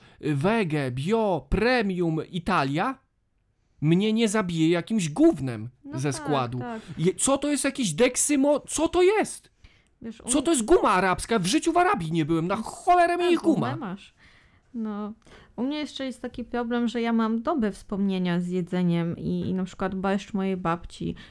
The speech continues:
Speaker 2: pierogi mojej cioci, czy bułki na parze mojej mamy, to są jakieś takie moje, y, dobre smaki z dzieciństwa.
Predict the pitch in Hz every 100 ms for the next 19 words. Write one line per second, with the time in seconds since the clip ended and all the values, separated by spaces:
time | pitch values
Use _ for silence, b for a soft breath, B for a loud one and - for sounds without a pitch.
0 | - - 185 185 185 185 190 190 180 180
1 | - 160 156 175 170 175 214 - 165 170
2 | 165 165 165 165 175 180 170 165 196 B
3 | B B - 180 185 180 180 180 175 180
4 | 185 175 180 175 - 175 170 175 180 185
5 | 196 175 165 - 160 156 - 220 196 180
6 | - 175 175 - 180